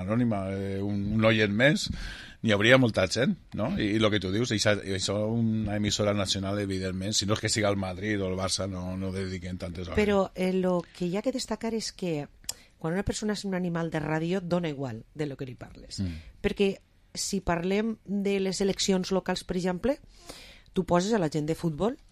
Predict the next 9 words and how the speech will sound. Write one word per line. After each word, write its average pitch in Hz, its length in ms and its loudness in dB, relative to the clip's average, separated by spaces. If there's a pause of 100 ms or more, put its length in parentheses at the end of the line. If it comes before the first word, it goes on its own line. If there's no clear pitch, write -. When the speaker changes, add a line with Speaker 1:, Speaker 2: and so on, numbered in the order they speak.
(400)
Speaker 1:
Mm. 92 160 -4 (840)
Speaker 2:
i 143 100 -6
exactament 135 540 -4
fa 165 100 -4
lo 160 80 -2
mateix. 135 340 -2
És 123 120 -4
a 131 80 -2
dir, 127 280 -2